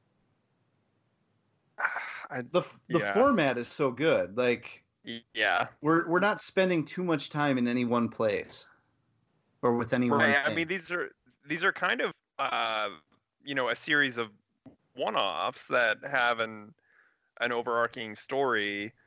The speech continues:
Speaker 1: Um, you know, like, we've got really kind of, like, the Cliff, the Cliff storyline is, like, the, the, the through line between each issue, but that's usually, like, the B plot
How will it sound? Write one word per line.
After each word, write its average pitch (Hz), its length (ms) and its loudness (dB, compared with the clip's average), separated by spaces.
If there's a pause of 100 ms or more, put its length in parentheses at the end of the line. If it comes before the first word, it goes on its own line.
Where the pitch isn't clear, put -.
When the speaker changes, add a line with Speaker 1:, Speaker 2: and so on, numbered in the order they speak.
(260)
Speaker 1:
Um, 104 680 0 (580)
you 127 140 -6
know, 113 140 4
like, 110 280 0
we've 123 160 -2
got 127 340 2 (200)
really 196 460 -2
kind 131 220 -2
of, 117 100 -6
like, 113 180 -2 (120)
the 110 120 -4
Cliff, - 720 -2 (680)
the 131 80 -2
Cliff 185 380 -2 (120)
storyline 117 800 0
is, 110 220 -8
like, 113 300 -4
the, 110 200 -4 (760)
the, 127 300 -6
the 123 100 -6
through 139 320 -6
line 139 360 2
between 135 800 -2
each 139 220 -4
issue, 139 640 2
but 117 180 0 (400)
that's 127 240 -2
usually, 139 400 -6
like, 120 320 -2
the 113 100 -2
B 113 220 -8
plot - 480 -4